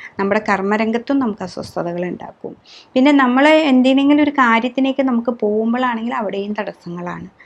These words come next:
അപ്പോൾ ഈ ഒരു മാസം, അതായത് സംക്രമിച്ച ഈ ഒരു മാസം നിങ്ങൾ വളരെ ശ്രദ്ധിക്കേണ്ട ഒരു അവസ്ഥയുണ്ട്. അപ്പോൾ അത് കഴിഞ്ഞ് കഴിഞ്ഞാൽ, അതായത്, ഉം, വ്യാഴത്തിൻ്റെയൊക്കെ ഒരു മാറ്റം ഈ ഒരു വർഷം നമുക്ക് വരുന്നുണ്ടല്ലോ.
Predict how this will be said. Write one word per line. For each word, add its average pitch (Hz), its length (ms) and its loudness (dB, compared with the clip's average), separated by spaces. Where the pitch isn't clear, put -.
അപ്പോൾ 262 160 -2
ഈ 240 40 0
ഒരു 330 160 0
മാസം, 208 480 0
അതായത് 208 340 -2
സംക്രമിച്ച 220 720 -2
ഈ 233 180 0
ഒരു 262 100 2
മാസം 226 460 -2
നിങ്ങൾ 208 240 -4
വളരെ 190 360 -4
ശ്രദ്ധിക്കേണ്ട 190 560 -8
ഒരു 196 160 -4
അവസ്ഥയുണ്ട്. 180 640 -4
അപ്പോൾ 226 160 -2
അത് 226 260 0
കഴിഞ്ഞ് 277 380 4
കഴിഞ്ഞാൽ, 254 380 0
അതായത്, 233 360 -2
ഉം, 214 340 -2
വ്യാഴത്തിൻ്റെയൊക്കെ 220 680 0
ഒരു 240 60 2
മാറ്റം 220 560 0
ഈ 220 140 0
ഒരു 220 80 0
വർഷം 220 380 -2
നമുക്ക് 208 240 -2
വരുന്നുണ്ടല്ലോ. 196 680 0